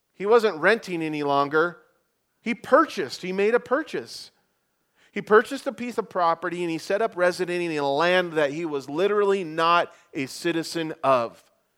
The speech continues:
Remember, in Hebrews chapter nine, verses nine and te-, and ten, it tells us that God, that when God had called Abraham, Isaac, and Jacob, the heirs of God's promise,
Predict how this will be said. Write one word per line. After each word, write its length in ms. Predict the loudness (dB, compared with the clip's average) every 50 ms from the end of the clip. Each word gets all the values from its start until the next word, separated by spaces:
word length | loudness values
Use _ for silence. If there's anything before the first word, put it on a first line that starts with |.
| _ _ _ -8
Remember, 500 | -4 0 2 2 2 2 0 -4 -6 -8 _ _ _ _ _ _ _ _ _ -14
in 80 | -10
Hebrews 300 | -10 -8 -6 -6 -6 -4
chapter 320 | 0 0 0 0 0 -2 0
nine, 420 | 2 4 4 4 2 -2 -8 -14 _ _ _ _ _ _ _ _ _ _ _ _ _ _ -6
verses 260 | -6 -6 -6 -6 -4
nine 240 | 0 0 2 2 0
and 120 | -2 -4 -2
te-, 140 | -2 -2 -2 -2
and 180 | -6 -10 -8 -4
ten, 220 | -2 -2 -2 -2
it 100 | -4 -6
tells 240 | -4 -4 -4 -4 -6
us 120 | -10 -8
that 260 | -4 -6 -6 -4 -2
God, 300 | 0 4 4 4 4 4 0 -10 -20 -20 -20 -20 -8 0 2
that 160 | 4 4 4
when 140 | 2 0 4
God 240 | 6 8 8 8 6
had 100 | 2 0
called 280 | 4 6 6 6 6 4
Abraham, 600 | 0 0 0 2 2 0 2 2 2 2 0 0 0 2
Isaac, 480 | 4 6 6 4 2 0 -6 -6 -6 -10
and 160 | -10 -10 -8
Jacob, 580 | -6 -2 0 0 0 0 0 -2 -2 -2 -6 -18 _ _ _ _ _ _ _ _ _ _ _ _ _ _ _ _ _ _ _ _ _ _ _ _ _ _ _ _ _ _ _ _ _ _ _ _ _ _ _ 0
the 220 | 2 2 2 2
heirs 460 | 4 6 6 8 8 8 8 6 4
of 180 | -2 -4 0 4
God's 320 | 8 8 8 8 6 2
promise, 720 | -12 -10 -4 0 2 2 2 0 -2 -6 -8 -10 -14 -20